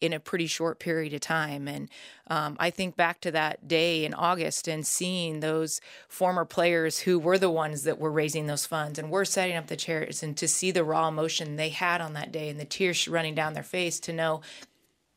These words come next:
that they never dreamt it could come to this, but they were so thrilled and excited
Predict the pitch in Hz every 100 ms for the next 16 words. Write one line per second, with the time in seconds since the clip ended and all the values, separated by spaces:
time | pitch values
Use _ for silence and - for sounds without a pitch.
0 | - 190 156 - - 202 196 196 175 147
1 | 165 160 147 151 - 165 - 156 143 131
2 | 147 - 175 180 175 165 160 - 170 165
3 | 170 170 170 160 147 - - 156 156 151